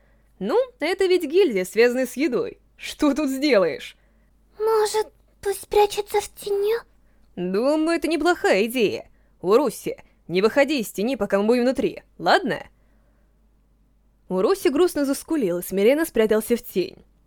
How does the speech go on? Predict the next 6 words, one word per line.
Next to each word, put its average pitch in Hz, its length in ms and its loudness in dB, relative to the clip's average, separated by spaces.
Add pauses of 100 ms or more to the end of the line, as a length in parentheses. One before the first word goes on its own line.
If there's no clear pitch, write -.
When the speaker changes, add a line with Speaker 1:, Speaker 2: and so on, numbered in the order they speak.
Speaker 1:
Наверное, 320 500 0
надеялся 247 500 -2
попробовать 285 420 -2
всякой 285 280 0
вкуснятины. 254 760 -4 (440)
Ничего, 226 600 -4